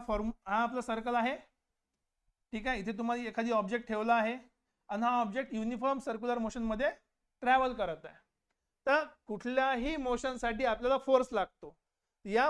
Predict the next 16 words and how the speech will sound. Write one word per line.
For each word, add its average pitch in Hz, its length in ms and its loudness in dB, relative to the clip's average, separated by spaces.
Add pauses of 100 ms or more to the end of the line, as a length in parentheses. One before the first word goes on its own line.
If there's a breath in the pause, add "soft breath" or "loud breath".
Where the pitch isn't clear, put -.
फोर्समध्ये 226 640 -2 (260)
या 247 260 0
मोशन 240 380 -2
मध्ये 233 240 -2
जो 254 180 -4
फोर्स 240 300 -4
येतो 247 160 -4
त्याचं 240 280 -8
नाव 226 160 2
आहे 277 160 2 (440)
सेंट्रिपिटल 226 720 -4
फोर्स. 165 320 -8 (1400)
याचं 190 140 -10
नाव 208 240 -2
काय? 254 200 0 (540)
सेंट्रिपिटल 220 640 -4